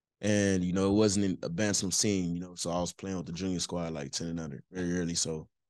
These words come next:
uh, just growing up around the game, you know, and finding out that it was something that I really wanted to be great at. And then, you know, from then on, you know, I've always wanted to be one of the greatest. So I took it on as that and, you know,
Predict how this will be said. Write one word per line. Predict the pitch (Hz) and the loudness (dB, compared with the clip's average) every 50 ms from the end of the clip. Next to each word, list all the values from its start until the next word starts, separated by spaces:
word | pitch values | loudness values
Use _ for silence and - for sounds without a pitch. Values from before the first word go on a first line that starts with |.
| _ _ _ _ | _ _ _ _
uh, | - 95 98 98 95 90 87 80 78 80 82 - _ _ _ _ _ _ _ _ _ _ _ | -6 -2 0 0 0 0 -2 -4 -6 -10 -14 -20 _ _ _ _ _ _ _ _ _ _ _
just | - 113 101 90 | -2 -2 0 4
growing | 127 139 147 139 135 | 4 6 6 8 8
up | 123 95 101 | 6 6 4
around | 104 110 117 113 110 | 4 4 4 4 4
the | 107 98 | 4 4
game, | 92 110 117 117 117 113 110 107 110 110 - | 4 4 4 4 4 4 2 0 -2 -8 -14
you | 95 95 | -12 -6
know, | 98 98 98 98 95 90 - _ _ _ _ | -2 0 0 0 -2 -4 -8 _ _ _ _
and | - 80 85 85 _ | -20 -20 -20 -18 _
finding | - 104 104 104 101 101 | -4 -2 0 2 2 2
out | 101 98 90 | 2 0 0
that | - 90 | -2 -6
it | 87 90 | -12 -10
was | 92 - | -6 -2
something | - 104 95 87 85 87 | 0 0 0 -2 -4 -6
that | 87 90 90 | -4 -2 0
I | 90 | 0
really | 90 87 90 92 90 90 | 0 0 0 0 0 0
wanted | 87 90 90 87 80 | -2 -2 -2 -2 -2
to | - 82 | -4 -4
be | 85 87 87 | -6 -6 -6
great | 85 95 95 92 | -4 -2 -2 -2
at. | 87 82 78 - _ _ - - _ _ _ _ _ _ _ | -2 -2 -4 -8 _ _ -20 -20 _ _ _ _ _ _ _
And | - 78 80 | -20 -18 -14
then, | 87 87 85 85 85 | -10 -6 -4 -2 0
you | 85 85 85 | 0 0 0
know, | 85 82 82 80 80 80 | -2 -2 -2 -4 -6 -8
from | - - 85 87 | -12 -16 -14 -8
then | 87 98 98 98 101 | -4 -2 0 2 2
on, | 104 104 101 98 92 85 80 87 - _ - | 2 2 2 2 0 -2 -4 -6 -12 _ -18
you | 82 | -18
know, | 87 87 85 82 82 _ _ _ _ _ - - | -16 -16 -16 -18 -20 _ _ _ _ _ -10 -8
I've | 87 82 90 | -4 -2 0
always | 95 98 92 90 85 | 2 2 2 2 2
wanted | 92 95 90 85 | 0 0 0 -2
to | - 85 | -2 -2
be | 82 95 95 87 78 | -2 0 0 0 0
one | - 87 87 90 | -4 -8 -8 -8
of | 87 | -8
the | 85 | -6
greatest. | 76 98 98 92 87 85 - | -2 -2 0 0 0 0 -2
So | - 85 82 78 - _ _ _ _ _ _ _ _ - | -2 -2 -4 -6 -8 _ _ _ _ _ _ _ _ -10
I | 82 | -6
took | - - - 95 - 95 | -2 0 0 0 0 0
it | 95 | 0
on | 95 95 95 92 | 0 0 0 0
as | 90 85 | -2 0
that | 92 101 98 90 69 | 2 2 2 0 0
and, | 50 - 78 80 80 80 82 | -4 -8 -8 -8 -8 -8 -8
you | 85 | -8
know, | 85 85 82 80 | -8 -10 -12 -16